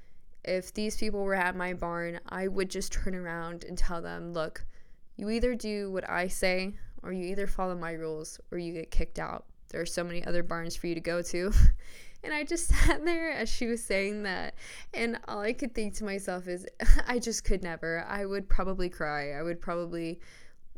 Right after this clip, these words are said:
just lose my mind maybe, because if somebody comes up to me and they say that, you know, 'Well, I didn't want this, or I want this to happen and it doesn't happen,' it just destroys me." So when I created the blog post, that was one of the things I was thinking about.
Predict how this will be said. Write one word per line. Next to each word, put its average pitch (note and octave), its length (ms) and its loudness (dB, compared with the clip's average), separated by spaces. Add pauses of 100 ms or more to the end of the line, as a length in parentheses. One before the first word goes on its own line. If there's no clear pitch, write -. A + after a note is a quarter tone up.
(100)
just F#3+ 380 -4
lose G#3+ 400 0
my F#3+ 140 -2
mind F#3 400 -2
maybe, F3 340 -4
because F3+ 600 -2 (200)
if F#3 80 -6
somebody G3 340 -2
comes F#3 220 2
up F3 140 0
to - 120 -4
me F3 220 -6
and F3 100 -8
they E3+ 120 -8
say - 460 -4 (580)
that, E3 260 -6
you F3+ 80 -8
know, E3 260 -8
'Well, E3 300 -8 (560)
I F3+ 140 -4
didn't F3 260 -6 (420)
want B3 300 -2
this, G#3+ 460 0
or F3 100 -6
I F3+ 120 -6
want F3 240 -8
this A#3 180 0
to G#3+ 80 -2
happen G3 400 -2
and F#3 80 -4
it F3+ 80 -6
doesn't F3 280 -4
happen,' F3 560 -4
it - 280 -10
just - 240 -8
destroys D3+ 420 -6
me." E3 220 -12 (800)
So - 200 0
when A#3+ 120 2
I A#3+ 80 4
created A#3+ 360 2
the A3 60 -4
blog F#3 320 4
post, F3+ 360 10
that F3 100 2
was F3+ 160 -6
one E3+ 120 -6
of E3 100 -4
the F3 60 -4
things E3+ 260 -4
I E3 60 -4
was E3 160 -6
thinking D#3+ 380 -10
about. E3 400 -8